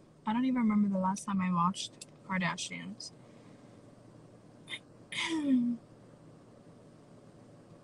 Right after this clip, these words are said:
don't watch Jersey Shore either. Who's your favorite celebrity? I don't have one. I really don't. No, I don't have one.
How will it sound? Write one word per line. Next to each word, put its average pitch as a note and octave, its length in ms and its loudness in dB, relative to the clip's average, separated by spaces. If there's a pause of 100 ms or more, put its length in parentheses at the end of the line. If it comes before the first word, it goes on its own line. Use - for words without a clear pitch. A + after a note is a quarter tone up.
(1800)
don't B3+ 260 2
watch A#3 280 4
Jersey A3+ 340 0
Shore G#2 380 0
either. A#2 560 -4 (640)
Who's C4+ 160 2
your E4 120 2
favorite A#3+ 360 0
celebrity? G#3 560 0
I A#3 80 0
don't E4+ 280 4
have C4 340 8
one. - 380 -4 (1700)
I A#3+ 40 2
really C#4 320 2
don't. A3 360 -2 (1900)
No, A3+ 220 4
I G#3+ 100 0
don't A3+ 160 0
have A3 180 -4
one. - 160 -18